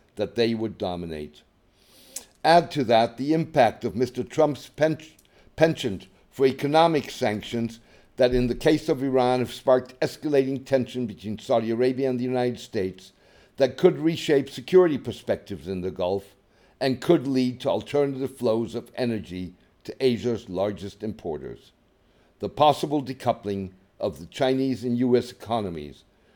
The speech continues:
would make it easier for China to politically align some beneficiaries of China's Belt and Road Initiative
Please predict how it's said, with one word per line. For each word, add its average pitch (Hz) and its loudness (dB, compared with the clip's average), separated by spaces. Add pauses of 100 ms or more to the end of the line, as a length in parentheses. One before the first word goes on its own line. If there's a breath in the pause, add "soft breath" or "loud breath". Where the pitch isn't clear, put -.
(120)
would 110 -2
make 120 2
it 113 -10
easier 160 2
for 139 -6
China 123 -2 (400 soft breath)
to 98 -6
politically 143 0
align 123 4
some 170 2
beneficiaries 98 -2 (280 soft breath)
of - -8
China's 123 0
Belt 123 0
and 135 -2
Road 123 2
Initiative 87 -8